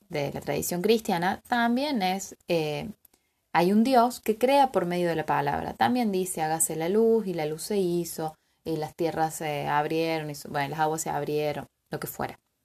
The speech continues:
Así que la idea de la palabra como creadora es una idea muy antigua, no solamente de su profe de lengua, que le gusta tanto utilizar la palabra, sino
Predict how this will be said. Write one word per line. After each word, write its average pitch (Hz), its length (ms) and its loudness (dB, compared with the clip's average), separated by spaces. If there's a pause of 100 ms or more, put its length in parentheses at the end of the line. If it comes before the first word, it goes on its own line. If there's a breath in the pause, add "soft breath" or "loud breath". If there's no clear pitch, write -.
(1120 loud breath)
Así 220 240 0
que 254 320 6
la 220 240 6
idea 277 280 4
de 247 80 4
la 202 140 2
palabra 185 800 2 (100)
como 170 280 -4
creadora 208 800 2 (380)
es 247 140 0
una 254 180 2
idea 247 520 2
muy 254 280 2
antigua, 208 800 0 (240)
no 185 240 -4
solamente 196 640 -4
de 165 100 0
su 180 140 -8
profe 180 320 -4
de 170 80 -2
lengua, 190 420 0
que 170 120 -8
le 165 80 -4
gusta 175 260 -6
tanto 185 460 -2
utilizar 170 560 -6
la 190 160 0
palabra, 208 480 2
sino 247 380 0